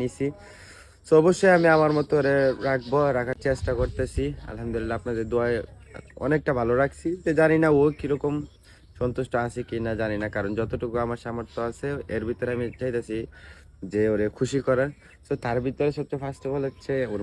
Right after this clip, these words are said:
মোবাইলটা। ও আজকে গেছে ওই যে <clears throat> রান্না টান্না করে গোসল টোসল শেষ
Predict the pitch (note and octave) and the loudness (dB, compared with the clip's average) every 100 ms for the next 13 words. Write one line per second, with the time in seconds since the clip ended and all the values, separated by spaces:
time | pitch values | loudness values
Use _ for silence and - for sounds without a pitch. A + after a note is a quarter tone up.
0 | G#2+ G#2+ A2+ G#2 G#2 A2+ G#2+ G#2+ G#2+ G#2+ | -4 -2 -2 -2 -6 -6 -4 -2 -2 -4
1 | - A2 A2 G2+ - - - - - G#2+ | -4 -2 -2 -2 -8 -20 -20 -20 -10 -8
2 | A2+ B2+ B2+ A#2 G2+ G#2 G2+ G2+ - - | -6 -2 -2 -2 -2 0 0 0 -2 -4
3 | D3+ C3+ - - - - - - - B2 | -2 -4 -6 -18 -20 -20 -20 -18 -6 -2
4 | B2+ B2+ B2 B2+ C3 B2+ C3 A#2+ A#2+ A#2+ | -2 -2 -2 0 0 -2 -4 -6 -6 -8
5 | B2 B2 | -6 -6